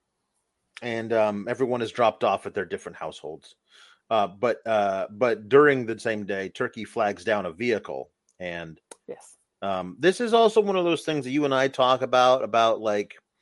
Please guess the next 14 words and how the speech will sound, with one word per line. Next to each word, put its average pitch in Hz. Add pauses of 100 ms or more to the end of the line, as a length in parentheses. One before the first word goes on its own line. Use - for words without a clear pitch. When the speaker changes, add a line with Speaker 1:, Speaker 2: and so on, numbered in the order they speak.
(360)
Speaker 1:
uh, 113
two 151
things. 78
Uh, 101
nobody 147
being 120
concerned 117
about 110
things 107
they 107
should 104
be 98
concerned 117
about. 123